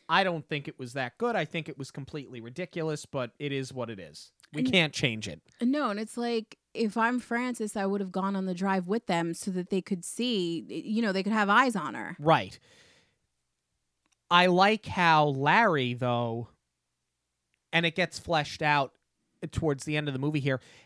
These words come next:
Speaker 1: how he is taking the form of Darwin's toys.
Speaker 2: Yes.
Speaker 1: Francis says that, but then when you see the action figures on the shelves, more specifically, when you see Darwin, he grabs, like, a Scuba Steve, damn you,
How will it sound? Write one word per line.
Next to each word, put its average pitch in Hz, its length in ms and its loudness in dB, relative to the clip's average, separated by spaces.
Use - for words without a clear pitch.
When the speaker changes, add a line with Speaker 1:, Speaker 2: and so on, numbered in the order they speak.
Speaker 1:
how 147 220 4
he 196 400 -2
is 180 180 -2
taking 156 480 -4
the 143 60 -2
form 151 480 -4
of 151 240 -4
Darwin's 139 760 -6
toys. 76 640 -10
Speaker 2:
Yes. 196 260 -6
Speaker 1:
Francis 247 480 -2
says 226 340 -4
that, 151 180 -2
but 151 140 -6
then 262 160 -2
when 302 120 -4
you 240 140 -4
see 196 560 -4
the 151 120 0
action 170 380 0
figures 151 460 -4
on 147 180 -4
the 135 60 -8
shelves, 143 580 -2
more 156 240 -2
specifically, 156 1080 -4
when 175 300 -4
you 170 160 -4
see 190 540 -4
Darwin, 147 640 -2
he 156 220 -10
grabs, 156 440 -2
like, 151 160 -6
a 131 60 -10
Scuba 143 340 -4
Steve, 107 460 -8
damn 104 320 -8
you, 92 260 -12